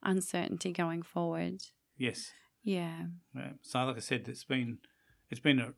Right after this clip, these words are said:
Speaker 2: a really interesting year, and I think a lot of people are really, I suppose, wanting it to be in the rear view
Speaker 1: Mm.
Speaker 2: and that, know that we're moving forward into twenty-one, but we are moving into uncharted waters because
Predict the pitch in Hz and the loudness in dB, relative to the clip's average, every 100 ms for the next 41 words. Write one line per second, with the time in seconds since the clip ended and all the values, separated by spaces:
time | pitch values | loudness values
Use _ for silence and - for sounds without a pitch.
0 | - 131 151 135 127 123 - 113 117 123 | -4 2 4 4 2 0 -4 -4 0 0
1 | 127 113 123 107 135 143 139 113 110 107 | 0 0 0 2 2 2 -2 0 0 2
2 | 120 120 117 127 - _ - - - - | 0 0 0 -2 -10 _ -20 -16 -14 -2
3 | 113 104 - - - _ _ 131 120 127 | -2 -2 -10 -16 -20 _ _ -6 0 2
4 | 127 120 107 - - 101 113 131 120 107 | 2 2 0 -6 -8 -4 0 0 0 0
5 | 113 107 110 175 208 _ 220 220 220 226 | 0 0 -2 -2 -4 _ 6 8 10 10
6 | 226 220 214 208 - 190 131 117 117 123 | 8 8 6 6 4 0 -4 -2 -2 -4
7 | 113 113 113 113 120 123 117 117 113 127 | -6 -4 -4 -4 -4 0 0 0 -4 0
8 | 117 113 151 156 120 127 139 127 123 120 | 2 2 2 2 2 2 4 4 2 2
9 | 117 117 120 - 113 110 120 117 120 - | 0 -2 -4 0 0 0 0 0 0 2
10 | 117 107 104 101 123 143 101 - 120 - | 2 2 -2 0 2 2 0 -4 -6 -2
11 | 110 | -4